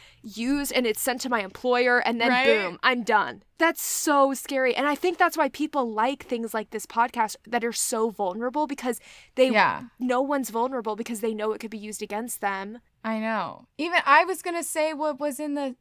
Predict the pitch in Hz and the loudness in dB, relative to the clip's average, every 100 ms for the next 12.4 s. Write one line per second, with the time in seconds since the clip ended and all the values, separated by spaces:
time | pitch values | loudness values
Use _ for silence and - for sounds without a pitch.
0 | _ - - 277 247 - 240 254 262 247 | _ -12 -4 -4 -4 -2 -2 0 -2 -2
1 | 220 202 214 254 - 247 196 190 - - | -2 -4 -4 -6 -4 -4 -4 -8 -14 -10
2 | 226 226 226 226 233 220 226 220 _ 214 | -8 -8 -10 -6 -6 -4 -6 -6 _ -10
3 | 196 226 226 208 214 214 208 190 185 - | -8 -6 -6 -4 -4 -2 -2 -4 -8 -6
4 | 208 220 190 170 - 190 208 - 214 226 | -6 -4 -6 -8 -8 -8 -10 -8 -6 -4
5 | 277 262 - 220 233 262 233 220 208 180 | -4 -8 -10 -6 -4 -4 -4 -4 -6 -8
6 | 170 175 214 233 190 - 196 185 - _ | -10 -8 -2 -2 -2 -6 -8 -8 -10 _
7 | 214 359 381 370 359 269 240 247 240 247 | -4 2 6 6 6 4 2 4 6 4
8 | 370 370 285 277 285 269 262 - 240 - | 4 2 0 0 -2 -4 -4 -4 -6 -4
9 | 214 208 269 285 254 226 226 254 233 240 | 0 0 0 -2 -2 -2 -4 -6 -6 -8
10 | 240 220 220 233 226 240 - - 208 294 | -6 -4 -4 -6 -6 -6 -8 -2 0 0
11 | 285 208 190 - 208 - 202 202 262 247 | -2 -6 -8 -8 -10 -6 -4 0 0 0
12 | 220 233 220 220 | -4 -6 -8 -12